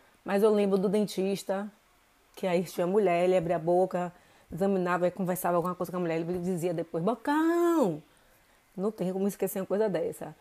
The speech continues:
Tem também, eu não lembro o nome da, dos personagens, mas era Cláudia Raia e ele, vestido com malha,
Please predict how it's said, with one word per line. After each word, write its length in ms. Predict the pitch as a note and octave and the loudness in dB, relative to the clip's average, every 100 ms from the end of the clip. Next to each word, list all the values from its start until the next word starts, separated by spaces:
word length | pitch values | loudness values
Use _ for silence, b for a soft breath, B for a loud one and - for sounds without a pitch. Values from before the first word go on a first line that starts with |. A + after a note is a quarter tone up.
| b b b b - | b b b b -4
Tem 180 | A3+ B3+ | 0 2
também, 320 | C4+ G#3+ G3+ | 4 4 4
eu 80 | A3 | 4
não 340 | A3+ A3+ C#4 | 4 4 4
lembro 360 | A#3 B3 A#3 B3 | 4 4 4 4
o 20 | |
nome 480 | G#3+ G3 G#3 G#3+ B3 | 4 2 2 2 0
da, 180 | F3+ G#3 | 2 2
dos 260 | G#3 A#3 | 4 0
personagens, 640 | - F#3+ A#3 F#3 D#3 D3 E3+ | 2 -2 -2 -2 -2 -2 -2
mas 220 | F3+ F#3 | 0 2
era 320 | F#3+ F#3 F3+ - | 4 4 2 -2
Cláudia 300 | F#3+ F#3 F#3+ | 2 4 4
Raia 420 | F3+ E3 E3+ F#3 | 4 4 4 4
e 60 | G#3+ | 4
ele, 400 | F#3+ E3 F#3 A#3+ b b b b b - | 4 4 2 0 b b b b b -2
vestido 340 | A3 - G3 | 0 2 2
com 120 | - | 2
malha, 460 | A3 F3+ F3 F#3+ C4+ | 2 4 4 4 2